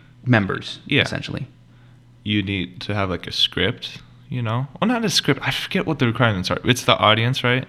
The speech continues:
Speaker 2: A
Speaker 1: Yes.
Speaker 2: congregation.
Speaker 1: Mm-hmm.
Speaker 2: Um, you need, like, a, a belief. Like, you need to choose a belief.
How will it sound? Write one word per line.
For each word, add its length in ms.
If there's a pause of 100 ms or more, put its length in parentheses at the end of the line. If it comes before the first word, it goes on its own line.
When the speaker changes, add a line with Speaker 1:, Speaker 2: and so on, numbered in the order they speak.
Speaker 2:
A 60
Speaker 1:
Yes. 80
Speaker 2:
congregation. 840 (680)
Speaker 1:
Mm-hmm. 60
Speaker 2:
Um, 480 (2250)
you 180
need, 280
like, 300
a, 480 (160)
a 60
belief. 520 (540)
Like, 200
you 60
need 120
to 80
choose 260
a 60
belief. 460